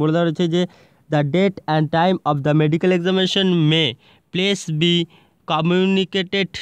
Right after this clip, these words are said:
to the direct, to the candidates directly under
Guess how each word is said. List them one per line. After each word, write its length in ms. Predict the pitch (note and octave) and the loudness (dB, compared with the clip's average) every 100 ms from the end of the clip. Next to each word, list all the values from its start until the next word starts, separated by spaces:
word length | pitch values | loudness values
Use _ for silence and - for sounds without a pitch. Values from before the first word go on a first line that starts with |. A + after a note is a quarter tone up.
| - | -6
to 80 | E3 D#3 D3 | 0 0 0
the 120 | D#3 D#3 D3 | 0 0 0
direct, 340 | D#3+ F3+ E3+ _ D3 D3 - | 0 0 -2 _ -4 -4 -2
to 60 | E3+ | -2
the 80 | E3+ D#3+ | -2 0
candidates 480 | D#3 E3 F3 F#3+ F3+ D3+ C#3 | 0 0 2 0 -2 -6 -2
directly 480 | D#3+ F3 - F3+ C3+ - C3+ | 0 -2 -2 -2 -2 -4 -2
under 280 | D#3 F3 | 0 0